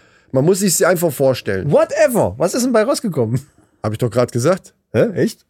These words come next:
Speaker 1: Ja.
Speaker 2: Hopp, da muss ich einge-, ich war zwischendurch kurz
Speaker 1: Ich
Speaker 2: eingenickt.
Speaker 1: war <laughs> kurz eingenickt. Siebenundfünfzig Prozent haben gesagt, lieber mit der Sekretärin als mit der Chefin.
Speaker 2: Ach so, ja, gut,
Speaker 1: So,
Speaker 2: jetzt weiß ich
Speaker 1: und
Speaker 2: wieder.
Speaker 1: damit wir beide jetzt darüber diskutieren können,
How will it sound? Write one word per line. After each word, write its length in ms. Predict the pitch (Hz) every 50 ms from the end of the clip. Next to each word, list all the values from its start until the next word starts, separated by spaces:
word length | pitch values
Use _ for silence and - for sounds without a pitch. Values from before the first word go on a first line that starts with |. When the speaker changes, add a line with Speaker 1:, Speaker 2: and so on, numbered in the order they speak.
| _ _ _ _ _ _
Speaker 1:
Ja. 400 | - 110 139 339 403 403 - - - _ _ _ _ _ _ _ _ _ _ _ -
Speaker 2:
Hopp, 100 | 110 -
da 80 | 117
muss 140 | 110 110 110
ich 100 | - -
einge-, 160 | 139 151 139 113 113 131
ich 100 | 117 107
war 80 | 131 127
zwischendurch 360 | - - 160 143 147 147 131
kurz 160 | - 165 139
Speaker 1:
Ich 80 | 120 139
Speaker 2:
eingenickt. 360 | 139 - - 151 - 123 127
Speaker 1:
war 160 | 170 185 151 113 -
<laughs> 40 | -
kurz 240 | - - 208 - -
eingenickt. 400 | 180 196 196 185 160 135 156 - 170 - -
Siebenundfünfzig 680 | - 131 151 220 277 269 240 180 240 240 202 - - 190
Prozent 400 | 190 196 170 - 208 202 202 185
haben 180 | 196 170 190 185
gesagt, 320 | 175 147 175 175 170 - -
lieber 380 | 165 131 160 175 185 170 175
mit 160 | 170 165 151
der 80 | 156 160
Sekretärin 640 | 131 151 147 - 147 135 - 151 139 135 123 107 92
als 160 | 95 92 -
mit 100 | 107 92
der 100 | 92 90
Chefin. 340 | - - 92 - - - - -
Speaker 2:
Ach 140 | - 170 165
so, 260 | - 196 196 160 110
ja, 240 | 95 113 120 110 101
gut, 160 | 92 - 123
Speaker 1:
So, 80 | 120 151
Speaker 2:
jetzt 160 | 127 113 -
weiß 160 | 120 110 113
ich 40 | 107
Speaker 1:
und 60 | -
Speaker 2:
wieder. 100 | - 170
Speaker 1:
damit 280 | 175 175 185 156 143 156
wir 160 | 202 285 320
beide 320 | 302 320 247 226 220 180 180
jetzt 180 | 185 170 - -
darüber 360 | 165 147 165 165 151 160 151
diskutieren 600 | 127 151 151 - - 156 151 - 180 202 226 208
können, 300 | 220 226 226 294 294